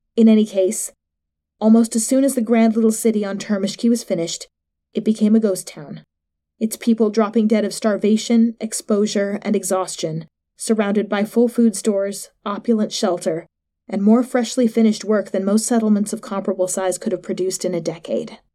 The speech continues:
What I'll take a break when you do, Doctor.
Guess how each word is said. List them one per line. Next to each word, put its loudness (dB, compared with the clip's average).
What 0
I'll 0
take -2
a 2
break 2
when 4
you 4
do, 0
Doctor. -10